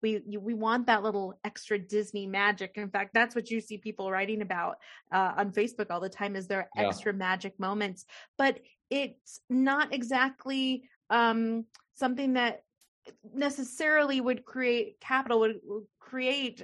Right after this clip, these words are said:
Speaker 1: a revenue. It, it's an interesting business model because sometimes it, it takes more time, more revenue to make that guest experience. Um, and it's not always generating money. I mean, I, I think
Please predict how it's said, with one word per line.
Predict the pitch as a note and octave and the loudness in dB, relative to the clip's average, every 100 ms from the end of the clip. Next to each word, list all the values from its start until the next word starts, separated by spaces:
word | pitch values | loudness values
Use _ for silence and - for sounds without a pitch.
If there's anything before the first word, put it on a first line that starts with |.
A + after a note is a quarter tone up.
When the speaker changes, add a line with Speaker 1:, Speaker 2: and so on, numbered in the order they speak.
| - | 0
Speaker 1:
a | G#3+ G#3 | 2 4
revenue. | G#3+ G#3 G3+ G3+ G3 | 4 2 0 -2 0
It, | A3 - | 0 0
it's | A3 A#3 | 0 0
an | C4 | -4
interesting | C4+ D#4+ D#4+ C#4 B3+ | -4 -4 -2 2 2
business | C#4 D4+ C#4+ | 0 -2 2
model | A#3 G#3+ | 2 4
because | A3 A#3+ A#3+ | 0 0 -2
sometimes | C4 C#4+ D4 A#3 A3+ - - - | -2 -2 0 2 0 -4 -20 2
it, | A#3 - | 4 4
it | A#3+ - | 2 2
takes | C4 A#3 - - _ _ - | 0 0 -6 -20 _ _ 0
more | A#3+ B3 | 2 2
time, | B3 - A#3+ A#3+ G#3+ G#3 | 0 0 4 4 4 0
more | G#3 G#3+ | 0 0
revenue | G#3+ A3 A3+ A3 | 4 4 4 2
to | G#3+ A#3 | 0 2
make | A3+ A#3+ C4+ - | 6 6 4 4
that | A#3+ G#3+ G#3+ | 6 6 4
guest | A3 G#3+ G#3 | -2 -2 -6
experience. | - - D4+ C4 G#3+ G3 G3 - - - _ - | -6 -4 0 2 2 2 -4 -16 -20 -20 _ 4
Um, | G#3 G3 G3 G#3 - _ | 6 6 4 -8 -12 _
and | B3 | 0
it's | C4 C#4 | 2 2
not | C#4+ - | 2 4
always | B3 D4 D4 C4+ - | 8 8 8 2 4
generating | A#3 A3 G#3+ | 4 6 4
money. | A3 A3 | 2 2
I | D4 | 0
mean, | C#4+ C4+ | 0 -2
I, | C#4 C#4+ | 0 0
I | C4+ | 0
think | C#4+ G4+ | 0 0